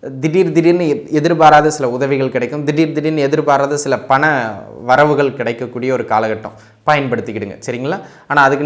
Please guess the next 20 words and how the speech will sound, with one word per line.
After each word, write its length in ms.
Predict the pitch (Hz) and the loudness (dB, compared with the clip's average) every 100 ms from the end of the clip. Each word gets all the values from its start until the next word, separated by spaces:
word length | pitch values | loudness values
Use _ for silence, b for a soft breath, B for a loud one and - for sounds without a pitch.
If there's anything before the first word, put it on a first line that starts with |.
| 147 | -2
நீங்க 140 | 135 127 | -4 -2
போய் 120 | 135 | -2
இந்த 120 | 127 123 | 0 2
லாட்டரி 280 | 135 139 120 | 2 0 -6
சீட்டு 220 | 127 123 | -6 -6
வாங்கிட்டு 280 | 120 120 113 | -4 -4 -4
உட்காந்துக்கிட்டு 380 | 113 123 123 120 | -2 -4 -4 -4
இருக்கிறது, 320 | 117 120 117 123 123 | -4 -4 -4 -8 -2
ஷேர்ல 340 | 131 139 143 123 | 2 4 2 0
இன்வெஸ்ட் 220 | 123 120 | -4 -8
பண்ணிட்டு 220 | 123 123 | -6 -4
உட்காந்து, 220 | 120 120 - 120 | -4 -4 -4 -2
அதுவா 260 | 139 214 220 | 4 8 8
அதிர்ஷ்டம் 320 | 160 160 139 123 | 6 0 -4 -4
வரும், 160 | 110 113 | -6 -4
எப்படி 180 | 165 156 | 0 0
வேணாலும் 260 | 156 185 127 | 0 0 0
வரலாம். 240 | 113 98 b b b 127 | -2 -6 b b b -4
திடீர்னு 320 | 139 156 156 | 0 0 0
ஒரு 100 | 139 | 0